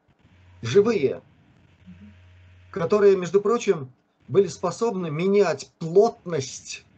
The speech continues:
Speaker 1: или, как иногда говорят, градиент времени, временного потока, добиваясь изменения физических свойств любых материалов.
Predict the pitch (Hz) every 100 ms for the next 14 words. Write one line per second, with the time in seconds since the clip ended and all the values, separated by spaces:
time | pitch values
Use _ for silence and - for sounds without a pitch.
0 | _ _ _ - - - - - 196 175
1 | 170 135 139 160 147 151 123 160 156 196
2 | 208 190 131 131 190 202 165 139 117 101
3 | 117 165 175 208 196 196 190 143 - -
4 | - _ _ _ _ _ 180 190 202 202
5 | 175 156 139 180 156 180 196 202 185 170
6 | 143 _ 208 180 160 214 196 185 143 -
7 | 147 - - 165 240 254 - - _ _
8 | _ 135 190 156 233 - 190 196 160 127
9 | 104